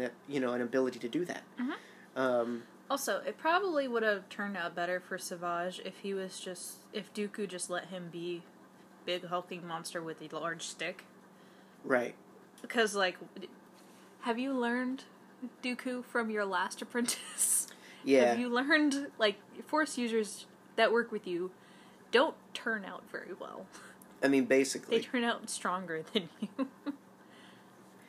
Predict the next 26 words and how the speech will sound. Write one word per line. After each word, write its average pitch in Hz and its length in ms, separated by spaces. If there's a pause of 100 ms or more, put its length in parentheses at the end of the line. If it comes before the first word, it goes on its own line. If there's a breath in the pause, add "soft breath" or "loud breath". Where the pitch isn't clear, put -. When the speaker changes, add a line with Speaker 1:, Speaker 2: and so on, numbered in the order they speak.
(480 loud breath)
Speaker 1:
Well, 185 360
and 170 160
that's 170 160
the 151 60
thing, 135 220
is - 120
he's 151 140
powerful, 120 520
just 117 320
unrefined, 117 1000
and 117 220
so 120 180
Dooku's 135 400
working 120 440 (800)
to 202 260
refine 120 580
him. 110 300 (440)
Speaker 2:
With 214 180
lightning. 208 420 (920)
Speaker 1:
Yeah, 127 140
basically. 113 420 (920)
Speaker 2:
Yeah. 190 180 (1000 loud breath)
It's 202 240
like 254 300
the, 208 260
uh, 160 300